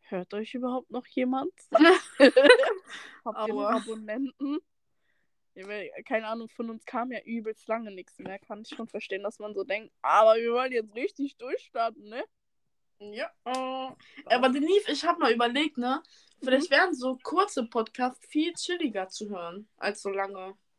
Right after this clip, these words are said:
Speaker 1: Ja, das glaub ich auch. Stimmt mal. Ah, nee, man kann ja bei Spotify oder so, man kann ja nichts schreiben. Ähm, wir können ja mal so eine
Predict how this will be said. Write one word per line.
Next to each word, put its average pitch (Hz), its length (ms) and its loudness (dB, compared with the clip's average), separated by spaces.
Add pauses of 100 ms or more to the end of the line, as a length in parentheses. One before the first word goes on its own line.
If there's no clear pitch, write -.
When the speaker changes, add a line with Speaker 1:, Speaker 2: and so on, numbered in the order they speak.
(560)
Speaker 1:
Ja, 214 100 4
das 269 160 6
glaub 226 220 4
ich - 160 -8
auch. 190 340 -4 (1400)
Stimmt 269 460 4
mal. 233 260 8
Ah, 226 100 6
nee, 233 180 2
man 214 120 -6
kann 262 160 -8
ja 220 80 -6
bei 202 160 -4
Spotify - 440 -12
oder 202 180 -8
so, 196 120 -14
man 208 120 -10
kann 233 180 -8
ja 226 80 -8
nichts 202 220 -18
schreiben. 233 640 -2 (1200)
Ähm, 214 560 -2 (300)
wir 226 160 0
können 311 300 4
ja 269 120 2
mal 233 400 -4 (100)
so 233 180 -8
eine 220 480 -8